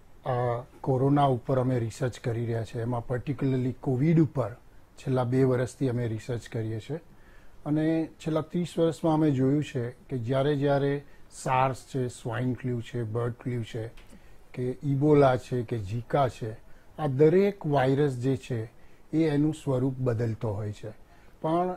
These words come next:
જ્યાં ઓમિક્રોનની આપણે અત્યારે જે વાત કરી રહ્યા છે, આ એવા પ્રકારનો virus છે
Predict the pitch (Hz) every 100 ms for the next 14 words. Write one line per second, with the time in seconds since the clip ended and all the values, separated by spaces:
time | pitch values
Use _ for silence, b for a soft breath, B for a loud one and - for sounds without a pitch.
0 | - 170 160 156 - 143 147 175 - 170
1 | 165 165 156 143 147 131 143 139 131 131
2 | 120 123 - 123 117 123 117 107 - 117
3 | - - 135 135 139 160 156 151 160 151
4 | 156 156 160 - 151 131 123 127 135 -
5 | 120